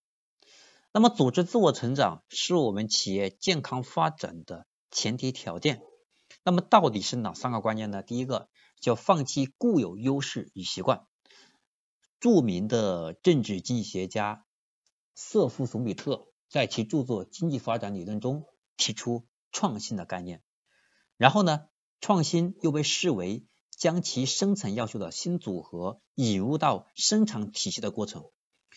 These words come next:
与此同时呢，他还认为创新在生产过程中是内生的过程，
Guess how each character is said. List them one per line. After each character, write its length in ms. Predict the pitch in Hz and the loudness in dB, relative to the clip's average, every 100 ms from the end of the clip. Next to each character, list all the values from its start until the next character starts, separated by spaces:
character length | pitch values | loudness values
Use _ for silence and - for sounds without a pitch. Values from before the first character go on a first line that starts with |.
| _ | _
与 140 | 185 202 | 2 4
此 100 | 170 | 6
同 200 | 170 208 | 4 4
时 160 | 143 | 2
呢， 300 | 151 151 135 _ _ _ _ | 2 0 -2 _ _ _ _
他 140 | - | 2
还 80 | 156 | 4
认 260 | 151 156 123 | 4 2 2
为 180 | 98 | -2
创 320 | 113 - 202 143 | -2 0 0 0
新 240 | 151 143 | -2 -2
在 160 | 135 110 | -2 -2
生 360 | - 180 196 | -4 -2 -2
产 200 | - 104 | -2 -8
过 160 | 101 123 | -6 -6
程 200 | 110 107 | -6 -6
中 220 | 113 120 - _ _ | -6 -8 -14 _ _
是 240 | - - 117 | -8 -2 0
内 260 | 139 180 | 2 0
生 220 | 104 - 120 | 0 -2 -4
的 100 | 95 | -4
过 140 | 98 | -8
程， 240 | - 87 | -10 -16